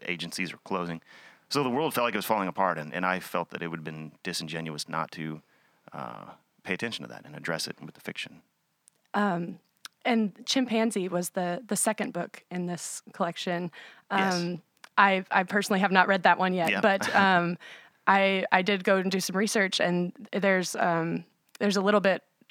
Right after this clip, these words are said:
Speaker 2: talk of, of literature and maybe the uselessness of literature
Speaker 1: Uh-huh.
Speaker 2: in,
Speaker 1: Yeah.
Speaker 2: um, in a dystopian society. How do you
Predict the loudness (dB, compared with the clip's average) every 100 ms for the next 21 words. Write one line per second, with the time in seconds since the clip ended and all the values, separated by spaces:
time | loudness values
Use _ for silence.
0 | _ 2 6 6 6 -2 0 -2 0 2
1 | 2 2 2 2 4 2 2 0 0 -2
2 | -2 0 0 2 0 0 0 0 -4 -4
3 | -2 0 0 0 0 0 0 -2 -4 -6
4 | -8 -6 0 2 4 4 4 2 -2 -2
5 | -2 -2 -2 -2 -2 -2 -4 -2 4 4
6 | 4 2 2 4 2 2 0 -2